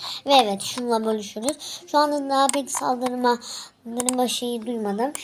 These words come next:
Hemen Kıbrıs'a güzel bir gemi yollayalım. Sıradaki düşmanımız burada. Hemen hızlıca.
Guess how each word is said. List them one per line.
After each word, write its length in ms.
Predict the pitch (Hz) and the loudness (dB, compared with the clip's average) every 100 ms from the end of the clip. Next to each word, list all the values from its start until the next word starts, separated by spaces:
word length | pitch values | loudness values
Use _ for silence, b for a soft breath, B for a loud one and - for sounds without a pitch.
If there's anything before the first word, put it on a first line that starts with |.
| B - | B -6
Hemen 260 | 233 226 | -4 -4
Kıbrıs'a 380 | 220 220 202 226 | -6 -8 -4 -4
güzel 380 | 214 202 208 208 | -4 -4 -4 -4
bir 120 | 202 | -6
gemi 280 | 202 202 202 | -4 -4 -4
yollayalım. 680 | 190 185 185 185 214 277 330 _ - - - - _ _ _ - - B B - | -6 -8 -10 -8 -8 -10 -12 _ -20 -18 -18 -20 _ _ _ -20 -12 B B -6
Sıradaki 480 | - 269 277 277 269 | -2 -2 -2 -4 -8
düşmanımız 600 | 247 - 247 247 247 240 | -8 -8 -10 -10 -10 -8
burada. 360 | 240 226 220 247 | -8 -2 -2 -2
Hemen 320 | 233 226 220 | -4 -6 -10
hızlıca. 540 | 214 208 196 233 294 | -12 -12 -4 -2 -2